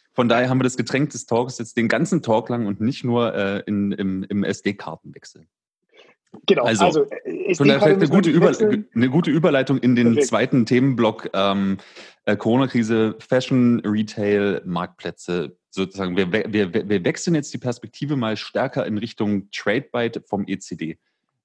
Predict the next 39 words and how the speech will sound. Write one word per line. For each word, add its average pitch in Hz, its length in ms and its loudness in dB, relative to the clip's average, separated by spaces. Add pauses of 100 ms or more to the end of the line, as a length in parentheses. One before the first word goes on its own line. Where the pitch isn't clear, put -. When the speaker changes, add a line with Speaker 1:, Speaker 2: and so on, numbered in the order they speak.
Speaker 1:
weg. - 120 -4
Speaker 2:
Ja, 127 140 -2 (100)
das, - 280 -6 (120)
das 170 160 2
ist 160 120 -8
gut, 277 240 2 (220)
das 170 200 -6
ist 151 140 -10
okay, 196 260 0
weil 160 120 2
wir 160 120 4
hätten 208 180 2
wahrscheinlich, 175 540 -2 (540)
ähm, 156 480 -2
also 143 240 -4
wenn 160 100 2
es 165 180 -4 (120)
passiert 156 360 -2
wäre, 165 300 4 (840)
ist 175 120 -2
ja 175 80 4
das 190 140 2
auch 156 100 0
Thema 180 240 2
des 156 160 -2
E 165 80 -2
C 151 140 -4
D. 143 240 0
Wie 160 80 -4
geht's 180 260 -2
eigentlich, 160 460 -4
äh, 160 240 -4
so 156 340 -2
hauptsächlich 160 460 -2
der, 139 320 2 (640)
äh, 143 320 2
der 147 100 2
digitalen 156 460 -2
Fashion-Branche, 160 760 -2